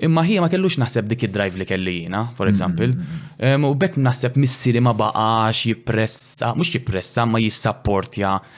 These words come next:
Speaker 1: iktar
Speaker 2: Mm.
Speaker 1: lil hija. Mbagħad hija kien mar jistudja barra u kienet qisu diffiċli għalih biex ikompli, ikompli l-futbol. Em, eh, u naħseb dik li, dik li hemm differenza bejni u bejn hija, jien kelli iktar drive.
Speaker 2: I, i, minn fejn ġejja drive?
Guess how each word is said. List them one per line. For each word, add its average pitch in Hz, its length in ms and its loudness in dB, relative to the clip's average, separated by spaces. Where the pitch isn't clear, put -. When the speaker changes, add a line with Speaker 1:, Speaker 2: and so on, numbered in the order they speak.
Speaker 1:
iktar 107 340 0
Speaker 2:
Mm. 101 40 -2
Speaker 1:
lil 104 120 0
hija. 101 180 0
Mbagħad 135 220 0
hija 120 180 0
kien 110 140 -2
mar 107 120 0
jistudja 95 460 -2
barra 120 560 2
u 98 80 -4
kienet 107 220 -4
qisu 107 260 -4
diffiċli 107 460 -4
għalih 104 200 0
biex 98 140 -6
ikompli, 90 520 -8
ikompli 92 340 -2
l-futbol. 120 460 0
Em, 120 580 2
eh, 113 840 0
u 151 120 0
naħseb 151 360 0
dik 175 180 0
li, 127 220 2
dik 127 220 -2
li 123 100 4
hemm 110 160 2
differenza 104 420 -2
bejni 95 240 -2
u 92 60 0
bejn 90 160 0
hija, 90 160 -2
jien 127 120 2
kelli 117 220 0
iktar 98 220 -4
drive. 82 320 -10
Speaker 2:
I, - 60 0
i, - 40 -10
minn 156 160 4
fejn 131 180 2
ġejja 82 200 0
drive? 127 220 -4